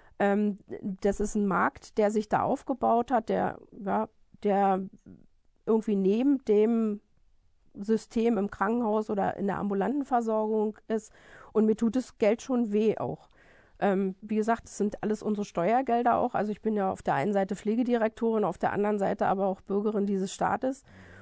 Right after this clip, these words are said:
Und ich zahle auch, äh, wir zahlen alle dafür eben auch die Steuergelder. Und ich finde, dass dieser Markt sich in eine falsche Richtung entwickelt hat. Und dass wir,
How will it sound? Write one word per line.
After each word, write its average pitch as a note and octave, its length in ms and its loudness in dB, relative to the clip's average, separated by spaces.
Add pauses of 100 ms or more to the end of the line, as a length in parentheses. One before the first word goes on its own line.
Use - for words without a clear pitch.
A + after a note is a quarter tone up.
(100)
Und G#3+ 160 0
ich G#3+ 120 -4
zahle A3+ 300 4
auch, - 240 -2
äh, G3+ 220 -2
wir G#3+ 100 -4
zahlen G#3+ 280 0
alle A3 220 -2
dafür A3 460 -2
eben A3 220 -2
auch - 160 -6
die A3 100 -6
Steuergelder. G3 720 0
Und G3 140 -2
ich - 180 -12
finde, A3 260 0
dass G3+ 160 -2
dieser G#3 240 -2
Markt F#3+ 340 -2
sich G3+ 200 -6
in G#3+ 80 -2
eine G#3+ 80 0
falsche G3+ 320 -4
Richtung C#4 320 -2
entwickelt C4+ 500 -6
hat. - 260 -4 (640)
Und G#3 160 0 (160)
dass G#3+ 340 -2
wir, G3 540 0